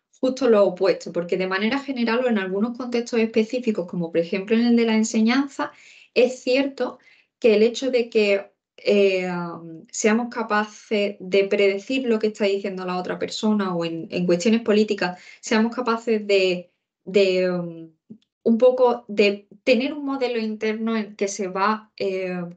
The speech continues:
comprobando, que se va, eh, un poco, eh,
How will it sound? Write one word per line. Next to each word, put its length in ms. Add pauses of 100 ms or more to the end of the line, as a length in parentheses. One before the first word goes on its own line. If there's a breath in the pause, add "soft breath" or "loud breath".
(100)
comprobando, 640
que 80
se 180
va, 340 (320 loud breath)
eh, 540 (1120)
un 180
poco, 580
eh, 720